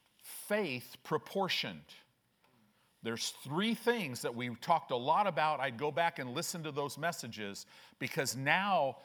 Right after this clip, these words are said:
we're, we're getting somewhere. And we've determined that four things will help you determine your purpose in life.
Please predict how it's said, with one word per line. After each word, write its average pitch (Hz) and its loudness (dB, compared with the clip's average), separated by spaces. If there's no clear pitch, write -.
we're, 131 2
we're 131 0
getting 160 4
somewhere. 104 0
And 147 0
we've 165 0
determined 151 0
that 139 4
four 214 4
things 185 -2
will 143 4
help - 4
you 104 -2
determine 180 -2
your 151 -2
purpose 185 -2
in 139 -4
life. 165 0